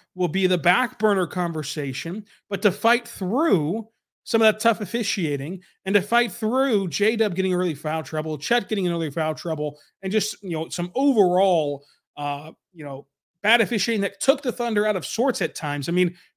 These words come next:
you, you have never seen the Thunder complain the way that they complained in this game. You've never seen Mark complain the way he complained. He, he, he arguably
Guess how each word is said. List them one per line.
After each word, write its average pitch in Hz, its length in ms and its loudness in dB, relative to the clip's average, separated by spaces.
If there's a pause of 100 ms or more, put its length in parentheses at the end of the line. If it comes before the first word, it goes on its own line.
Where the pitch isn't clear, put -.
(140)
you, 190 220 -2
you 202 240 4
have 180 140 6
never 277 320 2
seen 247 300 0
the 226 80 0
Thunder 214 300 0
complain 190 460 0
the 196 60 2
way 190 100 2
that 180 80 -2
they 185 80 -2
complained 160 480 -2
in 156 80 0
this 147 180 -4
game. 156 400 0 (260)
You've 180 140 0
never 240 160 4
seen 220 280 2
Mark 208 400 0 (240)
complain 208 340 2
the 214 80 6
way 208 140 6
he 196 160 4
complained. 156 400 0
He, 170 100 0
he, 208 100 2
he 208 220 2
arguably 208 520 2